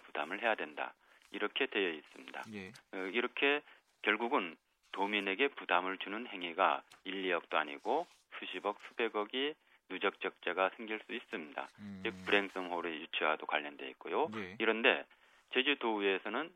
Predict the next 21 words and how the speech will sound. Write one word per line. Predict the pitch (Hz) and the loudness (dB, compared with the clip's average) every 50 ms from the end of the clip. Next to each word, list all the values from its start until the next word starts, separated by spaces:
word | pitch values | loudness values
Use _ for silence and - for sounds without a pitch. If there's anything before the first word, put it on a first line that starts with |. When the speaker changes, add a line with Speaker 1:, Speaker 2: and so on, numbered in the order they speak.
| - | -4
Speaker 1:
전혀 | - 95 90 90 92 104 131 160 - _ - _ - | -2 -2 0 0 2 0 0 0 -2 _ -20 _ -6
견제하거나 | - 98 90 90 90 82 87 80 80 78 76 76 82 95 123 139 - _ _ | -2 -2 -2 -2 -2 0 2 2 2 2 0 -2 0 0 0 0 -2 _ _
확인하고 | - - - - 107 98 92 90 90 92 - 127 143 - | -8 -8 -6 -4 -4 -2 0 2 2 2 2 0 -2 -2
방향을 | - - 87 85 85 85 98 107 104 | -6 -10 -8 -4 0 2 2 2 0
제시할 | - 98 - - 113 113 | -2 -4 -2 0 -2 -2
방법이 | - - - 82 85 82 90 104 135 | -2 -6 -12 -10 -6 -4 -2 -2 -2
없습니다. | 123 92 - - 85 80 71 67 69 67 107 | -2 -4 -6 -12 -14 -12 -10 -8 -8 -8 -6
Speaker 2:
예. | 110 101 92 95 117 - - - | -6 -6 -6 -8 -10 -12 -14 -10
Speaker 1:
이러한 | 87 87 98 104 107 104 92 | -4 2 6 6 6 6 6
문제점들을 | 92 92 90 90 - - 85 82 80 87 90 110 120 117 _ - | 0 -2 -2 -2 -2 -4 -6 -6 -4 -2 0 0 0 -2 _ -10
지적했었습니다. | - - - 80 - 82 78 - 73 - - - - - - - - - | -8 -8 -6 -4 -4 -4 -6 -6 -10 -12 -14 -20 -20 -18 -16 -16 -16 -16
Speaker 2:
음, | 95 92 92 90 90 90 90 - - - - - - | -16 -16 -16 -14 -16 -16 -16 -16 -16 -16 -16 -12 -6
그렇다면은 | - 139 139 - 170 165 160 156 156 165 156 151 143 | -6 -6 -4 -2 -2 -2 -2 -2 -4 -6 -6 -8 -8
이 | 143 135 131 | -10 -10 -10
제이디씨의 | 117 - - 123 127 139 131 165 160 - - 165 156 - | -8 -4 -4 -2 -2 -2 -4 -4 -6 -4 -4 -6 -6 -6
통제권을 | - 180 175 165 - 170 - _ - 156 156 165 160 | -6 -8 -8 -6 -6 -8 -8 _ -8 -6 -6 -6 -6
제주도로 | 143 - - 127 123 139 147 165 170 | -6 -6 -6 -6 -6 -6 -4 -6 -6
가져와야 | - - - 113 113 156 156 117 104 110 127 | -6 -6 -6 -6 -4 -2 0 2 2 2 0
된다고 | 143 147 139 139 135 123 | 0 -4 -6 -6 -6 -6
생각하십니까? | 131 123 117 117 110 - 139 143 147 | -6 -6 -6 -8 -8 -8 -8 -10 -10
어떻습니까? | - - - - 90 85 - - - | -12 -12 -14 -14 -16 -16 -14 -16 -16